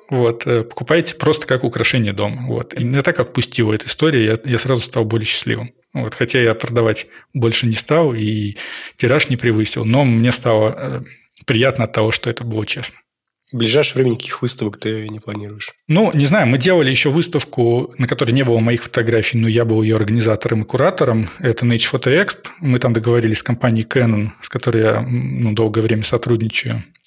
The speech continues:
Speaker 1: Ну, у Canon одни из самых крутых принтеров, а, на рынке широкоформатной печати, там много красок, и они действительно дают офигенную картинку, я таких картинок раньше не видел. Вот, и мы сделали выставку Nature Photo Expo, мы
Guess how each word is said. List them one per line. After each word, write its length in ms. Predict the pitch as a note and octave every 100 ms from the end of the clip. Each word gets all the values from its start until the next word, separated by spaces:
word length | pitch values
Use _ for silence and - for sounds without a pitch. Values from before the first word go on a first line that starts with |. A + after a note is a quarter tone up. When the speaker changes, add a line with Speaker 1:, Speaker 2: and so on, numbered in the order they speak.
| -
Speaker 1:
Ну, 260 | B2+ A2
у 60 | A#2
Canon 440 | D3+ B2+ G#2+ G#2
одни 260 | A#2+ A2+ A#2
из 80 | A2
самых 240 | B2 A2
крутых 320 | - A2+ A2+
принтеров, 500 | - A2+ A2 A2+ A2 - - - - - - -
а, 140 | A#2
на 160 | A2 A2+
рынке 480 | A#2 A2 - A2 G2+
широкоформатной 680 | - A2+ - A#2+ E3+ F3+ D#3
печати, 420 | C3+ - B2 -
там 140 | A#2+
много 260 | A#2+ B2 A2
красок, 560 | - D3+ E3 B2 -
и 60 | A#2+
они 120 | A2
действительно 400 | G#2+ - A#2 A2
дают 400 | A#2+ A#2 G#2+ G#2+ - _ _ _
офигенную 520 | C3 - A2+ A2 G#2+
картинку, 440 | A2+ - C#3+ - A2
я 80 |
таких 360 | G#2+ B2 A#2+ A#2+
картинок 420 | B2+ A#2+ A#2+ A2
раньше 280 | A2+ A2 A#2
не 80 | G#2+
видел. 280 | E3+ F3 - - - -
Вот, 180 | C3 B2
и 40 | B2+
мы 80 |
сделали 360 | C3+ A#2+ B2 G#2+
выставку 360 | A#2 A#2 - A#2
Nature 260 | A#2 -
Photo 300 | A#2+ - D3
Expo, 200 | F#3+ - -
мы 300 | A#2+ B2+